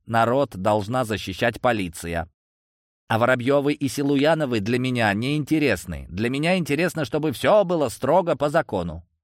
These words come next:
У нас нет серости, капитан. Только чёрное и белое.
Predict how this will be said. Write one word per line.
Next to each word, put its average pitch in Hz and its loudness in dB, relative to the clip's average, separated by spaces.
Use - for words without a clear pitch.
У 117 -2
нас 139 -2
нет 131 -4
серости, - -2
капитан. 87 -6
Только 156 -2
чёрное 143 0
и 143 -2
белое. 85 -2